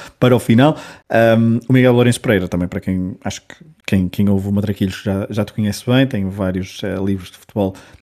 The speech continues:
eh, escritos e tem também agora, e posso fazer já a publicidade, uma newsletter,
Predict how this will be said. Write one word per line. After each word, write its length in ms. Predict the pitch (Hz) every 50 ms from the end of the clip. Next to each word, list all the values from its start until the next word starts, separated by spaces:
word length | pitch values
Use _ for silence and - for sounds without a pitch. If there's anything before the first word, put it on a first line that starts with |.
| _ _
eh, 380 | - 101 95 98 101 101 101 101
escritos 720 | - - - - - 131 131 135 135 135 - - - - -
e 60 | 123
tem 140 | - 110 104
também 260 | 104 98 101 98 95
agora, 280 | 95 95 98 107 117 113
e 40 |
posso 340 | 107 - 92 90 - - -
fazer 380 | - - 85 95 92 90 90 87
já 300 | - 98 90 98 - - -
a 140 | 90 90
publicidade, 640 | 95 - 104 98 95 - - 104 104 107 107 98 - -
uma 320 | 110 104 101 104 101 101
newsletter, 760 | 101 104 107 104 101 - - 107 104 107 104 - 120 117 113